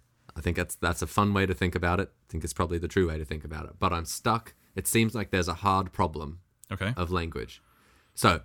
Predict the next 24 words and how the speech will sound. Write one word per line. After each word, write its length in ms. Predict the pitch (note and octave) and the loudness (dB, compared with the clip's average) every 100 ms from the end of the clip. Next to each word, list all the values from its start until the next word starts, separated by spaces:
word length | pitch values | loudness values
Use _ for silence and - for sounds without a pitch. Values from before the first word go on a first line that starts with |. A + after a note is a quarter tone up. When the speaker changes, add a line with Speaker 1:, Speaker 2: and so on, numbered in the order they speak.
| _ _ _ _ _ _ _ _ _ - | _ _ _ _ _ _ _ _ _ -2
Speaker 1:
you've 160 | G2+ | 4
got 240 | A2+ A2 - | 4 4 2
two 500 | A#2+ A#2+ B2 B2+ B2 | 6 8 8 6 6
Neanderthal 840 | A2+ G2+ F#2+ F#2+ G2 F#2+ F#2+ G2 _ - | 6 6 4 2 2 4 0 -4 _ 0
blokes, 460 | G2 G#2 - - - _ _ _ _ _ _ _ | 4 4 2 -12 -14 _ _ _ _ _ _ _
and 180 | - F#2+ | 0 4
they're 180 | F#2+ F#2 | 6 4
mostly 440 | G#2 G#2+ A#2+ - A2 | 4 6 6 6 2
communicating 680 | A2 G2+ G2 G2 F#2 F2+ | 4 4 4 4 4 4
in 120 | E2+ E2+ | -2 -2
grunts, 460 | F#2 D2+ - - - | -2 -2 -8 -10 0
like 160 | G2+ A2 | 0 2
my 160 | G#2 | 0
dogs 320 | F2 E2 D#2 D2+ | 0 -2 -6 -10
do. 240 | D2+ C2+ - | -12 -12 -10
It's 140 | - | -4
like, 140 | C#3 A#2 | 0 4
Speaker 2:
Mm-hmm. 100 | A2 | 4
Speaker 1:
I've 100 | F#2 | 4
got 120 | G#2 | 2
a 60 | G2 | 4
grunt 280 | A2 G#2 | 4 4
that 160 | G2+ - | 0 -2
says, 440 | G2 F#2 F2 - | 0 2 2 -4